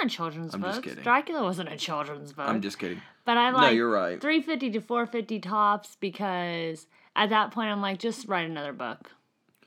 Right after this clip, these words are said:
Speaker 2: I guess. I don't know. See,
Speaker 1: So I
Speaker 2: that's,
Speaker 1: know
Speaker 2: we,
Speaker 1: this is
Speaker 2: we
Speaker 1: already a
Speaker 2: don't,
Speaker 1: series,
Speaker 2: yeah.
Speaker 1: yeah.
Speaker 2: Now, we do not agree on that. To me, The Stand,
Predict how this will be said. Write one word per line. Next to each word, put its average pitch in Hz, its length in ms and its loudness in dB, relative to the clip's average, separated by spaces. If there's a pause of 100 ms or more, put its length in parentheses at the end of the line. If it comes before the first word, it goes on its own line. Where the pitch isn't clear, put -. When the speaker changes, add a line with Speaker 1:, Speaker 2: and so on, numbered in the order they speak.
(560)
Speaker 2:
I 226 100 6
guess. 110 500 2
I 170 100 6
don't 139 200 4
know. 107 280 2
See, 147 300 2
Speaker 1:
So 269 160 6
I 269 80 10
Speaker 2:
that's, 220 100 6
Speaker 1:
know 254 160 6
Speaker 2:
we, 175 80 8
Speaker 1:
this 202 200 4
is 208 60 -2
Speaker 2:
we 202 60 8
Speaker 1:
already 170 160 10
a - 40 2
Speaker 2:
don't, 127 300 4
Speaker 1:
series, 180 280 2
Speaker 2:
yeah. 104 180 2
Speaker 1:
yeah. 156 320 -2
Speaker 2:
Now, 123 220 6
we 143 280 4
do 120 320 2
not 107 400 4
agree 98 360 0
on 92 160 -6
that. 90 240 -8 (640)
To 143 160 2
me, 147 240 6
The 123 160 2
Stand, 131 560 -2